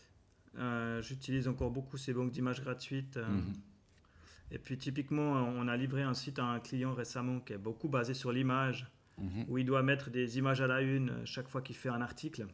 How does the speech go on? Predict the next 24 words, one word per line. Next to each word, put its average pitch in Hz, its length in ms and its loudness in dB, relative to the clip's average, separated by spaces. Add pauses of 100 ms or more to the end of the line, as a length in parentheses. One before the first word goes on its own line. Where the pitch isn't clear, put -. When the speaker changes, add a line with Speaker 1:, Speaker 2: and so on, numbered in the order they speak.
(100)
Speaker 2:
Oui. 110 80 0 (680)
Speaker 1:
Et 120 120 -4
il 123 100 2
a 120 80 2
pas 139 160 2
tout 143 140 0
le 139 100 0
temps 143 240 2
de 127 100 0
quoi, 127 260 0
euh, 117 380 -2 (2000)
de 135 180 0
quoi 135 280 0
le, 117 220 2
le, 113 320 -2 (680)
l'illustrer. 127 720 4 (540)
Donc 113 220 -6
lui, 147 80 2
on 139 140 6
lui 127 120 6
a 117 100 6
dit, « 131 200 2
Ok, 113 80 2
tu - 280 12